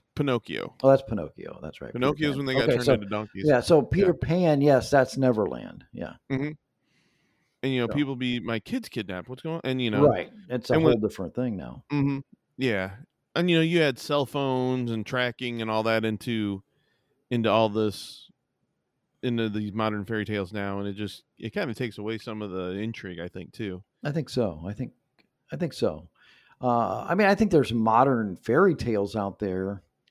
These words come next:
Speaker 1: Well, yeah, Enchanted
Speaker 2: Uh,
Speaker 1: is one.
Speaker 2: Enchanted, yeah. But
Speaker 1: Mm-hmm.
Speaker 2: I, I was thinking of more like even some of these Hallmark movies. Uh, I think that
Speaker 1: Yeah.
Speaker 2: some of those are, are kind of fairy
Speaker 1: Yeah.
Speaker 2: tale-esque. Uh,
Speaker 1: Mm-hmm.
Speaker 2: so I don't know. I don't know.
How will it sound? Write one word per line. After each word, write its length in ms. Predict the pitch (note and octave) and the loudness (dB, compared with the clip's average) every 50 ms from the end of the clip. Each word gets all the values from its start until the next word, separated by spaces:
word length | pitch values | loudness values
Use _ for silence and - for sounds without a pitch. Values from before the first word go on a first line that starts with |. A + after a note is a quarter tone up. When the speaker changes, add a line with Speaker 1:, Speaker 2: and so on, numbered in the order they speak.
| _ _ - | _ _ -2
Speaker 1:
Well, 100 | G3+ G#3 | 0 0
yeah, 80 | C#3 | 2
Enchanted 600 | D3 C#3 C3 - D#3 C#3+ G3+ G3 - B2+ A#2+ A#2 | 0 0 -2 -2 -2 0 0 0 0 -2 -2 -2
Speaker 2:
Uh, 40 | A#2+ | -4
Speaker 1:
is 60 | G#2+ | -6
one. 420 | A2 A2 G#2+ G#2+ G#2+ A2+ C3 B2+ - _ - | -6 -6 -4 -4 -4 -6 -8 -12 -14 _ -4
Speaker 2:
Enchanted, 840 | B2+ B2+ A#2+ - - A#2 G#2+ G#2+ G#2+ G#2+ - A2 G#2 G2+ G2+ G2 F#2+ | -4 -4 -4 -4 -4 -4 -2 -2 -4 -4 -2 -2 0 0 0 -2 -2
yeah. 260 | G2 G2 G2 G2 G2 | -2 -2 -2 -2 -4
But 240 | G2 F#2 G#2+ G#2+ G#2+ | -2 0 2 2 2
Speaker 1:
Mm-hmm. 200 | C#3 C3 C3 C#3 D#3 | 4 2 2 4 6
Speaker 2:
I, 40 | F#3 | 6
I 40 | G#3+ | 6
was 140 | A3 - | 6 6
thinking 260 | - D#3 - C3+ B2 A#2+ | 2 0 0 0 0 0
of 200 | A2+ G#2+ F#2 A2 | 0 0 -2 -2
more 240 | A2+ A2 A2+ A2+ | -2 0 2 2
like 260 | A2+ A2+ G#2+ G2+ - C3+ | 4 2 2 0 -2 -2
even 200 | C#3+ C3+ C3 A#2 | -2 -2 -2 -2
some 120 | C#3 C3+ | -2 -2
of 80 | A#2 G#2 | -2 -2
these 140 | G2 - - | -4 -8 -10
Hallmark 640 | - - - A2 A2+ A#2+ A#2 A#2 A#2 A2+ - - G#2 | -10 -6 -2 0 2 2 2 2 2 2 0 -2 -4
movies. 520 | A2 A2 A2 G#2+ A2+ A2+ A2 G#2+ - - _ _ _ _ _ _ _ - | -4 -2 -2 -2 -2 -2 -2 -4 -6 -10 _ _ _ _ _ _ _ -10
Uh, 280 | F#2+ G2 F#2+ F2+ E2+ E2+ | -6 -4 -4 -4 -4 -6
I 120 | D#2 F2 G2 | -6 -8 -6
think 220 | - E3 E3 D#3+ | -2 -2 0 0
that 40 | D#3+ | 2
Speaker 1:
Yeah. 360 | D#3 C#3+ C3+ C3+ C3+ C3 C3 | 0 0 0 0 0 0 0
Speaker 2:
some 180 | C3+ D3+ D3 D3 | 2 2 4 6
of 60 | C#3 | 8
those 240 | C3+ C3 B2+ - A#2 | 8 8 6 6 2
are, 160 | A#2 A2+ - _ _ _ - - - - - | -2 -2 -2 _ _ _ -20 -20 -10 -4 -4
are 80 | A#2+ | -2
kind 220 | - - D#3 C3+ A#2+ | 0 2 2 2 2
of 120 | G2+ - | 0 -2
fairy 500 | - - - - - B2+ B2+ B2+ B2 B2 | -4 -16 -8 -2 2 4 4 6 4 4
Speaker 1:
Yeah. 140 | A#2 G#2 G#2+ | 2 -2 -4
Speaker 2:
tale-esque. 960 | - - A#2+ A#2 A2 - - - - - B2 C3 - - - - - - - _ _ _ _ _ _ _ _ _ - | -4 -2 0 0 0 -2 -6 -10 -6 -4 -4 -2 -2 -4 -8 -8 -10 -14 -20 _ _ _ _ _ _ _ _ _ -4
Uh, 360 | G#2+ G#2 G2 F#2+ F2+ F2 F#2 C#3 | -4 -2 -2 -2 -4 -4 -4 -2
Speaker 1:
Mm-hmm. 240 | C3+ C3+ E3 F3 D#3+ - - E2+ - - | -2 0 0 -2 -4 -8 -12 -18 -18 -14
Speaker 2:
so 260 | - B2+ A2 G2 E2+ G#2+ D#3+ | -8 -8 -8 -8 -8 -10 -10
I 40 | E3+ | -8
don't 140 | E3+ F3+ | -6 -6
know. 200 | F#3+ F3+ C#3+ G2+ - _ _ - | -6 -6 -8 -10 -12 _ _ -8
I 60 | C3+ | -4
don't 80 | C3+ C#3 | -2 0
know. 220 | C#3 B2+ G#2+ E2+ | 0 -2 -2 -4